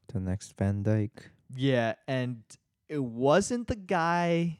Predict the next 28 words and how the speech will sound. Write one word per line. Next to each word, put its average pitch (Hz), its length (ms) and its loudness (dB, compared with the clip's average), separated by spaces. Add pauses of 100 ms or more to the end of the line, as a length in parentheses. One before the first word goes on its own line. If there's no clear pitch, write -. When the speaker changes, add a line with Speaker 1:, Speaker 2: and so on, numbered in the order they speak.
Speaker 2:
that 147 340 2
I 139 180 0
wanted. 107 440 -4
I 131 140 -4
wanted 175 400 0
them 156 200 2
to 147 120 -2
pr-, 135 120 0 (240)
uh, 123 260 -4 (120)
pair 131 360 0
him 127 360 -4
with, 117 280 -4 (480)
uh, 113 380 -4 (140)
De 117 80 -6
Ligt. 110 540 -4 (600)
Speaker 1:
Uh, 113 520 -2
he, 110 80 -4
Speaker 2:
Um, 107 80 -8
Speaker 1:
I 110 100 -2
don't 117 200 -2
think - 200 -10
he's - 440 -6 (100)
just - 280 -12
as - 140 -10
bad - 260 -18
as - 120 -20
Pogba. - 180 -18 (560)
Speaker 2:
Uh, 123 580 -6